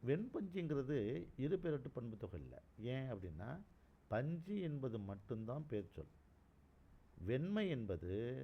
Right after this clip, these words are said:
அதோடைய பண்பு, அது பெயர் சொல் அல்ல. இங்கு வாழை என்பது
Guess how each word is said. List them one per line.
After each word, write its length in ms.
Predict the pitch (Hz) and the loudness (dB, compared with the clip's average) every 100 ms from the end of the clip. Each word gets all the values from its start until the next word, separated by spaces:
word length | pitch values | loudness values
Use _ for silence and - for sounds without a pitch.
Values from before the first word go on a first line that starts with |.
| - - | -8 -4
அதோடைய 420 | 101 120 107 107 147 - 117 | 0 2 2 0 -2 -2 0
பண்பு, 340 | 123 160 156 - - - - - - - - | 2 0 -2 -6 -12 -20 -20 -20 -20 -20 -8
அது 180 | 117 117 | -4 -2
பெயர் 320 | - 143 160 | 2 2 4
சொல் 180 | 151 104 | 2 2
அல்ல. 140 | 87 78 - - - - - - - - - - - - - - - - 110 | 0 -4 -8 -18 -20 -20 -20 -20 -20 -20 -20 -20 -20 -20 -20 -20 -20 -6 -2
இங்கு 240 | 139 131 95 151 104 | 2 2 4 2 4
வாழை 300 | 110 156 196 175 | 6 6 6 4
என்பது 320 | 143 120 117 | 4 4 4